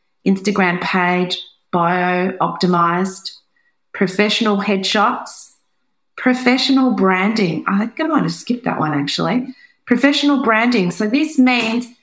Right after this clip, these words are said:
as soon as you possibly can, showing up with a brand that reflects the client that you want to attract. Number five, basic website. So ensuring that you've got that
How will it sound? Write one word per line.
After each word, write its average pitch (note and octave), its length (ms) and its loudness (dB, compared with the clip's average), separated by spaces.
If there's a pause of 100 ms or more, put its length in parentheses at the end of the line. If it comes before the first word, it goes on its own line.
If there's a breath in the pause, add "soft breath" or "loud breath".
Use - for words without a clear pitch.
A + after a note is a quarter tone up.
(140)
as G3 160 -8
soon C4+ 280 2
as D4+ 200 2
you G#3+ 160 2
possibly B3+ 580 0
can, A#3 720 0 (320 soft breath)
showing B3+ 720 0
up G3 300 0
with F#3+ 220 2
a F3+ 80 2
brand E3+ 680 0
that - 200 -2
reflects F#3+ 680 -2
the G#3 120 -4
client E3 600 -4
that - 160 -4
you E3 120 -6
want D#3 180 -4
to D#3 80 -4
attract. - 640 -8 (680 soft breath)
Number G#3+ 340 2
five, F3+ 520 2 (160)
basic G3 380 0
website. F3+ 680 0
So F3+ 160 -2
ensuring F#3+ 720 2
that F3 300 0 (100)
you've F3 220 -2
got - 260 -2
that E3+ 300 -2